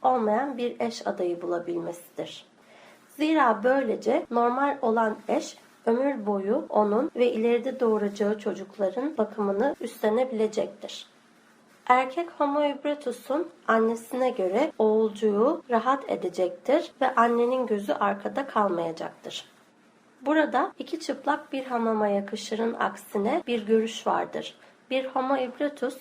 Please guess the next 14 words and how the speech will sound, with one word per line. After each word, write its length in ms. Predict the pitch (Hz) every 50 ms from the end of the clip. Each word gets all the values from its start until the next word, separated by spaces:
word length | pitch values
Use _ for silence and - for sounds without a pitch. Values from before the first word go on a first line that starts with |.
| - -
ancak 460 | 247 254 247 220 220 214 - - - -
yanına 580 | 214 214 214 208 208 208 208 202 214 233 277 - -
ona 300 | 226 226 233 262 247 226
bakabilecek, 800 | 226 226 - - 214 196 202 196 196 185 - 226 269 349 - - - - _ _ _
sürekli 600 | - - 254 233 220 226 220 220 233 240 226 220
destek 560 | 220 214 214 - - - 226 233 233 - -
olacak 600 | - 220 220 214 208 202 214 269 277 - - -
birisi 360 | 233 226 233 233 233 - -
olursa 680 | 262 240 233 226 262 254 247 254 - - 233 254 339 - - - - - - -
hayatını 640 | - - 233 226 220 220 220 214 - - 240 247 269
sürdürebilir. 920 | 269 - - 240 220 220 214 220 220 233 220 226 190 180 - - - - - - - _ - - - _
Erkek 460 | - 240 240 247 240 - 330 339 339
Homo 280 | - - 269 262 269 294
erectus'un 920 | 294 277 247 - - 269 269 269 - - 220 - - - - 262 311 359